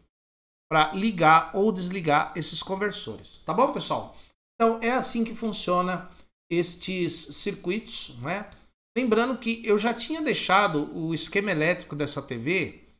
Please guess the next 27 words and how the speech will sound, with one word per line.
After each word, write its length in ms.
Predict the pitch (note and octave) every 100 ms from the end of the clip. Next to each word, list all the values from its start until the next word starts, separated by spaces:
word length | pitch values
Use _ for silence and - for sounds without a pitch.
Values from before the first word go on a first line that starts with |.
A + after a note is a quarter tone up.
| _ _ _ _ -
aí 220 | E3 F#3
quando 200 | G#3+ G#3
eu 60 |
fiz 220 | G3+ A3 F3+
a 80 |
live 480 | F3+ E3 E3+ D#3+ F3
na, 460 | E3+ E3 D#3+ D3+ D3+
no 340 | F3+ E3+ F#3 -
sábado, 420 | - A3+ F#3+ C#3
né, 200 | C3+ F3+
que 120 | F#3+
a 60 | D3
gente 220 | C#3+ D#3
fez 180 | D#3+ D#3
a 80 | D#3+
live 360 | D3 D3 C#3
com 80 | C#3+
essa 180 | C#3 -
T 120 | -
V, 460 | B2+ D#3+ G#3+ - - - _ _ _ _ _ _
então, 460 | D#3+ F3+ F#3+ A3+ -
é, 140 | D#3+ D#3+
tem 220 | - A3
lá 320 | G3 F3+ G3
o 60 | E3+
esquema 320 | - F#3+ G3
elétrico 760 | F3+ D#3 D#3 F#3+ F3+ A#3 -